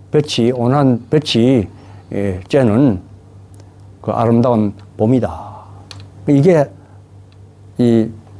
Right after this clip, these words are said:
진인 세계가 열리는 것을 암시하는 겁니다. 그리고 봄이라는 것은 이 가을, 가을이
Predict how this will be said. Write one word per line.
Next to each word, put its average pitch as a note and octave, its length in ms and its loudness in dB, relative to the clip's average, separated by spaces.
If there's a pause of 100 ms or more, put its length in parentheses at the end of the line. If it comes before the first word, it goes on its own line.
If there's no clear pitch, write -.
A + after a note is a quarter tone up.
(280)
진인 C3 280 2
세계가 A#2+ 360 2
열리는 G#2 460 2 (320)
것을 G#2+ 460 0 (960)
암시하는 G#2 500 -2
겁니다. - 400 -14 (600)
그리고 A2 180 0
봄이라는 B2+ 540 2
것은 A#2+ 540 0 (800)
이 G2+ 340 -2 (2750)
가을, A#2+ 460 2 (680)
가을이 C3+ 680 2